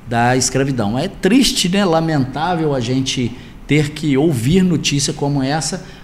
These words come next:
uma vez que nós estamos no século, é, vinte e um. Eu quero agradecer ao senhor, doutor Luiz de Assis, que é um advogado renomado aqui na cidade de Manhuaçu, por ter aí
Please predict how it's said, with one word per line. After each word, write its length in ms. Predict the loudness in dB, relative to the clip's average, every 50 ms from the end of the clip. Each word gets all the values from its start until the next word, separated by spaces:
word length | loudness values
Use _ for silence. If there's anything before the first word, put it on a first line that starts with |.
| -8 -2
uma 200 | 0 2 2 4
vez 200 | 4 2 2 2
que 60 | 0
nós 160 | 0 0 0
estamos 240 | 0 2 2 4 4
no 80 | 2
século, 580 | 2 0 2 2 2 2 0 0 0 0 0 -2 -4 -12 -16 -18 -18 -20 -20 -8 -2
é, 280 | 0 2 4 4 4
vinte 360 | 4 4 4 2 2 2 2 0
e 40 |
um. 200 | 2 4 4 2 2 -2 -8 -16 -8 0
Eu 280 | 2 2 2 2 0 -2
quero 340 | 0 2 4 4 4 4 2
agradecer 540 | 0 2 2 0 2 2 2 0 2 2 2
ao 80 | 2
senhor, 420 | 2 2 2 2 4 4 4 4 2
doutor 300 | 2 0 0 2 2 2
Luiz 420 | 4 4 2 2 2 2 0 0
de 120 | 0 0
Assis, 420 | -2 -2 -2 -2 -2 0 -2 -2 -2
que 100 | -4 -2
é 80 | -2
um 140 | 0 0 0
advogado 580 | 0 -2 -2 -2 -4 -4 -2 -2 -2 -2 -2 -2
renomado 640 | -2 -2 -2 -2 -2 -2 -2 -2 0 0 0 -2 -2
aqui 200 | -4 -4 -4 -4
na 100 | -4 -4
cidade 380 | -6 -6 -6 -4 -4 -4 -4
de 40 | -4
Manhuaçu, 560 | -4 -4 -4 -6 -6 -6 -6 -6 -4 -4 -4 -4 -8 -14 -16 -18 -18 -18 -16 -4
por 180 | -4 0 0 0
ter 220 | 2 2 2 4
aí 360 | 4 4 4 4 2 0 -2